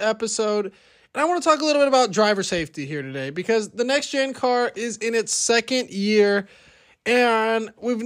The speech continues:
we're now one race into the second year of the advancements, and nascar spent all offseason trying to work on adjustments. We saw how horrible the end of the season was last year.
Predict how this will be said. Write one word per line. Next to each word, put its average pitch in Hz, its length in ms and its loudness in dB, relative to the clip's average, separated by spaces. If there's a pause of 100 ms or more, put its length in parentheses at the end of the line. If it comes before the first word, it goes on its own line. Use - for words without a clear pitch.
we're 233 140 0
now 247 180 4
one 262 220 4
race 262 280 4
into 247 220 -6
the 226 80 -4
second 220 300 -2
year 190 160 -2
of 170 460 -4
the 175 260 -2
advancements, 180 640 -4
and 170 480 -6 (100)
nascar 202 340 0
spent 214 240 0
all 202 160 4
offseason 196 480 4
trying 208 200 0
to 202 40 0
work 190 200 2
on 190 80 -2
adjustments. 170 420 -6
We 220 140 -2
saw 240 260 6
how 185 160 4
horrible 190 400 6
the 170 140 0
end 180 120 -2
of 175 60 -6
the 165 60 -6
season 185 320 -4
was 175 240 -2
last 170 400 -2
year. 135 240 -8